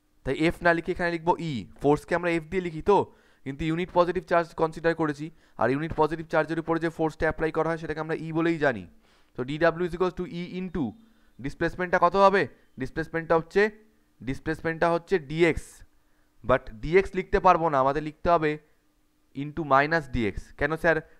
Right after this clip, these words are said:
minus ডিএক্সটা আবার কেন multiply হলো? কেউ বলতে পারবে এখানে minus ডিএক্স কেন multiply হলো?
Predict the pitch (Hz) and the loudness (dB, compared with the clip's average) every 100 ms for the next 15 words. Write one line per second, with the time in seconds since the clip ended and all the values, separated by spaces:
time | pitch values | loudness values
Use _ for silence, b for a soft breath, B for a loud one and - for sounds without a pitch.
0 | b 120 135 156 151 147 160 - 165 160 | b 2 2 2 -4 -6 -6 0 0 2
1 | 160 156 156 151 - 160 156 151 156 - | 0 0 0 -2 -2 -2 -2 -2 -4 -10
2 | _ _ _ _ _ _ _ _ _ _ | _ _ _ _ _ _ _ _ _ _
3 | _ _ _ - 160 160 170 185 196 202 | _ _ _ -4 0 2 2 6 6 6
4 | 180 180 147 151 165 156 175 - 175 175 | 2 2 2 2 0 -2 -4 -2 0 2
5 | 170 170 180 175 | 2 0 2 4